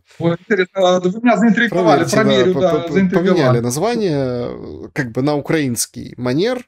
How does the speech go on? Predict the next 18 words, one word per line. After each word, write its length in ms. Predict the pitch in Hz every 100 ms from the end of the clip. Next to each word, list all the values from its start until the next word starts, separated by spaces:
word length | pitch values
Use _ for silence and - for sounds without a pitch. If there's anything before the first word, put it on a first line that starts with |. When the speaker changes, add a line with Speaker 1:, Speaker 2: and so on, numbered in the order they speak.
| -
Speaker 2:
да, 160 | 139
вот, 220 | 147 127 - -
э, 760 | 113 64 - - 50 50 -
этого 260 | 120 117 113
города. 400 | 139 240 202 175 _ - - - -
А, 260 | 120 117 - _ _ _ _ _
оттуда 420 | - - - 269 240
передают 520 | 190 180 170 240 165
вообще 260 | 165 -
какой-то 400 | 208 160 208 196
апокалипсис. 880 | 160 165 - 139 107 98 - 170 -
Speaker 1:
Слушай. 100 | 156 - _ -
Speaker 2:
Вот 260 | 135 135 - -
прям 240 | 160 127
на 80 | 147
второй 360 | - 180 175
день, 440 | 143 165 127 113 107
как 180 | -